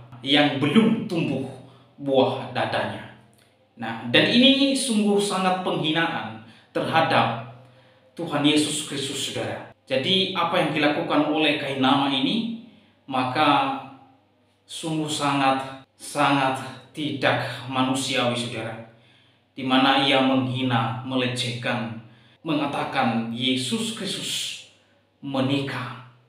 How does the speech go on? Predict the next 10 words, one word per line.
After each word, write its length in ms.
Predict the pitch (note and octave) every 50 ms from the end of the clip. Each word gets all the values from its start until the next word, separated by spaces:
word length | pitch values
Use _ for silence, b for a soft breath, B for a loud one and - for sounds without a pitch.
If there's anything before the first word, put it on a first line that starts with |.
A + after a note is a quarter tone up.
| _ _ _ _ _ _ _ _ _
dua 240 | - B2+ A#2+ A2+ A2+
kali. 480 | A#2 C3 B2+ B2+ A#2+ A#2 - - - - - - B2
Dan 640 | C3 C3 C3 B2 A#2+ A#2+ A#2 A2+ A#2 A2+ - - - -
yang, 480 | B2 A#2+ B2 B2+ B2+ B2+ B2+ B2+ - -
yang 240 | D3 D3 D3 C#3
lebih 320 | C#3 D3 - A3 G#3+ G#3+ -
ngerinya, 480 | - B3 B3+ - - - - - - - b b b b b b b _ -
ia 80 | C#3 C#3
mengatakan 720 | C#3 C3+ B2+ B2 A#2+ B2 C#3 C#3 B2 B2+ A#2+ A2+ A2+ A2+
bahwa 640 | G#2+ G#2 G#2+ A2+ C3 C#3 - - - - - -